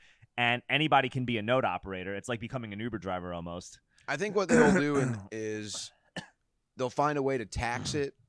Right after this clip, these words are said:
Speaker 2: so that it's not even worth holding. They'll either this unrealized gain tax or some crypto
Speaker 1: How do they do that
Speaker 2: tax.
Speaker 1: if you have a K Y C free hard wallet? Like, what are they? How are they gonna find
Speaker 2: Well, I'm
Speaker 1: that?
Speaker 2: not the one that's gonna be doing it. I, I
Speaker 1: No,
Speaker 2: don't
Speaker 1: but I'm just saying that that's, that's, that's just not gonna work, right? 'Cause people are just gonna put their,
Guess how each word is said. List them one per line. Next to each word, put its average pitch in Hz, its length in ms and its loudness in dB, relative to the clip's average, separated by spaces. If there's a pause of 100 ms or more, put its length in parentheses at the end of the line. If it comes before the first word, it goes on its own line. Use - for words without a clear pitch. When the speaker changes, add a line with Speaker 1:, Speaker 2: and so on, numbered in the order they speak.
(120)
Speaker 2:
so 123 240 -6
that 113 180 -4
it's 104 160 -8
not 113 200 -6
even 104 180 -8
worth 104 220 -6
holding. 120 500 -4 (840)
They'll 117 240 0
either 117 340 -4
this 110 280 -6
unrealized 127 680 0
gain 117 560 -6
tax 113 540 -2
or 98 180 -8
some 113 240 -6
crypto - 340 -2
Speaker 1:
How 139 80 8
do 165 60 4
they 185 100 4
do 165 140 6
that 175 80 4
Speaker 2:
tax. 139 100 0
Speaker 1:
if - 60 -10
you 135 100 0
have 120 160 -2
a 120 60 -10
K - 180 -6
Y 117 120 0
C 117 180 -8
free 107 240 -8
hard 98 260 -2
wallet? 87 400 -4 (180)
Like, 92 160 -10
what 98 120 -4
are 92 40 -6
they? 95 60 -8
How 98 140 -4
are 107 40 -2
they 101 60 -2
gonna 95 160 -6
find 123 160 -6
Speaker 2:
Well, 143 80 4
I'm 240 80 2
Speaker 1:
that? 233 60 10
Speaker 2:
not 165 140 8
the 127 60 -4
one 131 200 -2
that's 117 160 -6
gonna 123 180 -4
be 107 80 -6
doing 117 320 -4
it. 85 160 -16
I, 104 140 -4
I 107 160 -2
Speaker 1:
No, 180 80 8
Speaker 2:
don't 180 80 10
Speaker 1:
but 160 80 4
I'm 160 60 0
just 147 120 -6
saying 175 140 -2
that 143 100 -4 (140)
that's, 151 220 -2
that's, 156 280 -2
that's 151 140 -4
just 135 120 -14
not 151 160 2
gonna 131 140 -4
work, 107 440 -4
right? 117 140 -2
'Cause - 120 -10
people 127 180 -6
are - 20 -2
just 110 100 -10
gonna 98 100 -6
put - 120 0
their, 151 100 -4